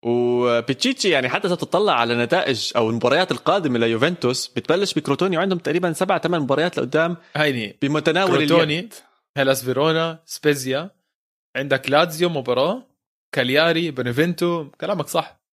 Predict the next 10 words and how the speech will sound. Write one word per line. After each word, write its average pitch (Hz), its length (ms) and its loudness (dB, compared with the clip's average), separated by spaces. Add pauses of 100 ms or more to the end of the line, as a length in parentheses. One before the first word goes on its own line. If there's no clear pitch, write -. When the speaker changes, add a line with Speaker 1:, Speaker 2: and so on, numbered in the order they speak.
(100)
Speaker 2:
عنده 151 260 -6
مباريات - 360 -10
جد 151 180 -4
سهلة. 135 320 -8 (560)
Speaker 1:
فإذا 123 220 0
بياخد 135 280 2
Speaker 2:
يعني. 117 120 2
Speaker 1:
نقاط 165 320 0
منيحة 147 420 0
فيهم 139 460 -2